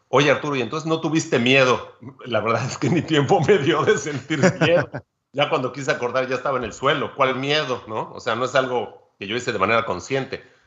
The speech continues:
Speaker 1: Puedes, este, mm, entrenarte para, y seguramente sí, pero, pero no me gustaría estar cayéndome a cada rato para saber qué hacer, sobre todo porque ya sé que tengo esta habilidad. Entonces, el punto aquí es: somos más capaces de lo que pensamos.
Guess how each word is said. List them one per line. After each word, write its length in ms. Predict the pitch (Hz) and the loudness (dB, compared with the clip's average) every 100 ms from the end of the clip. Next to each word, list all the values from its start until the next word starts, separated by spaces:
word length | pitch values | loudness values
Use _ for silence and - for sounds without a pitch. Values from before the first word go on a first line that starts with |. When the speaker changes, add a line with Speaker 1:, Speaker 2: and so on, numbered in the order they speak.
| - | 0
Speaker 1:
Puedes, 480 | 127 147 170 - | 4 4 2 -2
este, 340 | 117 - - 87 | -10 -12 -8 -6
mm, 320 | 82 80 80 _ _ - | -4 -8 -10 _ _ -4
entrenarte 840 | 113 104 113 98 107 123 127 - 85 | -2 0 0 2 4 2 2 -4 -8
para, 680 | - 107 107 156 - _ _ _ | 2 2 2 -4 -10 _ _ _
y 320 | 151 165 170 143 | _ -18 -14 -12
seguramente 580 | - 131 226 214 175 | -4 0 0 0 -4
sí, 420 | - 175 156 - _ _ _ | -8 -6 -8 -10 _ _ _
pero, 260 | - - - | -16 -16 -12
pero 140 | 113 107 | -6 0
no 100 | 123 | 2
me 80 | 147 | 2
gustaría 400 | 113 104 107 117 | -2 0 2 2
estar 260 | - 110 | 0 0
cayéndome 500 | - 92 101 101 92 80 | 0 -2 -2 -4 -4 -6
a 80 | 104 | 0
cada 200 | 98 92 | 0 2
rato 340 | 98 98 90 | 0 -2 -8
para 160 | 87 78 | -6 -4
saber 300 | 85 90 - | -4 -4 -6
qué 80 | |
hacer, 220 | 95 117 - | -6 -6 -6
sobre 200 | 95 98 | -6 -2
todo 220 | 120 117 | -2 -2
porque 220 | 98 98 | -4 -2
ya 100 | 101 | -2
sé 160 | 101 110 | -2 -6
que 80 | |
tengo 280 | 101 101 98 | -4 -2 0
esta 200 | 95 92 | 2 2
habilidad. 440 | 80 80 87 104 95 | 2 0 -2 0 0
Entonces, 600 | 98 120 98 76 - _ _ - | 0 -2 -2 -8 -20 _ _ -14
el 100 | 110 | -10
punto 280 | 190 202 196 | -6 -2 -2
aquí 240 | - 120 | -2 -2
es: 420 | 90 - - _ _ | -4 -4 -20 _ _
somos 760 | - - 151 151 165 160 - | -20 -4 2 2 4 2 0
más 420 | 113 110 127 - - | -2 2 2 2 -6
capaces 1000 | 107 92 - 127 127 - 85 87 - _ | -4 -4 0 2 2 0 -12 -16 -20 _
de 200 | 95 90 | -18 -14
lo 140 | 87 90 | -12 -12
que 100 | 92 | -12
pensamos. 880 | 85 76 - 90 80 - - _ | -12 -12 -2 -2 -2 -6 -20 _